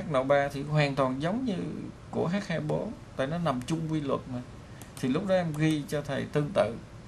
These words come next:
À, để hiểu bản chất á, thì mình chịu khó ghi từ từ. Sắt mà gặp axit loại hai là phải sinh sắt ba.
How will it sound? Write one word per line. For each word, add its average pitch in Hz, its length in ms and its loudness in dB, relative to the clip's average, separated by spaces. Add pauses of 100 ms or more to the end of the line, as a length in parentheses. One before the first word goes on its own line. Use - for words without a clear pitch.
(600)
À, 120 100 -2
để 135 140 8
hiểu 147 240 4
bản 147 280 4
chất 214 240 4
á, - 80 -2 (140)
thì 135 120 -4
mình 120 240 -2
chịu 120 160 -2
khó 156 180 -2
ghi 156 260 -2
từ 110 200 -2
từ. 104 220 4 (840)
Sắt - 340 0
mà 127 160 2 (140)
gặp 113 160 6 (540)
axit 165 460 2 (100)
loại 113 280 4
hai 131 320 0
là 107 200 0
phải 123 120 -4
sinh 127 260 -4
sắt 147 200 -4
ba. 123 220 0